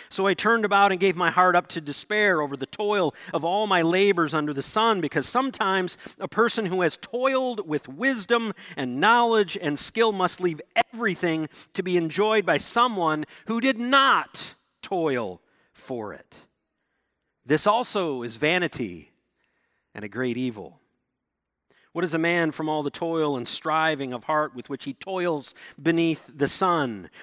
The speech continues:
For all his days are full of sorrow, and his work is a vexation. Even in the night his heart does not rest.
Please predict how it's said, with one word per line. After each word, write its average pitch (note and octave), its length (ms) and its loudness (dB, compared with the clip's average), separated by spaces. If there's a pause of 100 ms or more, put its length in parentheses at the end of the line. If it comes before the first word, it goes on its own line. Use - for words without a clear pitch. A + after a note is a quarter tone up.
For F#3 180 -2
all A#3 380 6
his G3+ 320 2
days A3+ 560 4
are C#3+ 100 2
full A3 480 4
of C#3+ 80 -2
sorrow, F3 720 2 (320)
and D#3+ 140 -2
his D#3 180 0
work A3 400 4
is C3 140 -2
a C3 40 -4
vexation. B2+ 920 -4 (340)
Even C#4 500 0
in E3+ 300 -2
the C3 100 -2
night F#3 420 0
his C#3 220 -6
heart D#3+ 380 -4
does C3 180 -8
not B2 260 -6
rest. - 640 -10